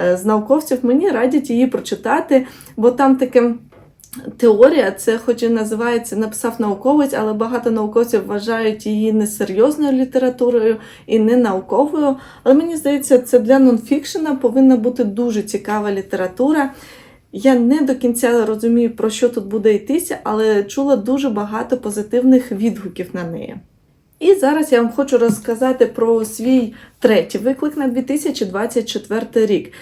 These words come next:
Це також дванадцять книжок, але дванадцять книжок вже української класики.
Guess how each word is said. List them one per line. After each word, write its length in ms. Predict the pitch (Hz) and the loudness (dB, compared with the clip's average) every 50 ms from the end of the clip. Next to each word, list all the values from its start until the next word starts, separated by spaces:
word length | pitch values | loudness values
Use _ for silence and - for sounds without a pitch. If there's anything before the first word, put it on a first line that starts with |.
| - - _ | -20 -20 _
Це 160 | - 330 370 | -4 -4 -2
також 440 | 370 370 311 - - 262 233 220 202 | -2 -4 -6 2 4 4 4 4 2
дванадцять 600 | 170 180 220 233 247 254 254 254 247 233 208 - | -2 -4 -2 0 2 2 2 0 0 -4 -6 -4
книжок, 540 | - 226 208 202 185 180 226 285 359 - - | -2 0 0 0 4 4 4 4 4 0 -4
але 480 | - 233 226 247 269 294 302 302 269 240 | -4 -2 0 0 0 2 2 0 0 0
дванадцять 560 | 208 208 220 226 240 247 269 262 277 233 - | 0 -4 -4 -4 -4 -4 -2 -4 -4 -6 -6
книжок 640 | - - _ 202 214 214 214 208 214 247 277 262 233 | -10 -14 _ -4 -2 -2 -2 0 0 0 0 -2 -4
вже 380 | 202 190 185 208 247 254 247 | -8 -6 0 2 4 4 4
української 640 | - - 214 - 202 214 233 233 233 - - 233 233 | 2 0 -4 -4 -2 0 0 0 -2 -2 -2 -2 -2
класики. 640 | 226 - 220 - - 214 - - - - - - | -2 -4 -6 -6 -6 -8 -12 -14 -12 -12 -12 -12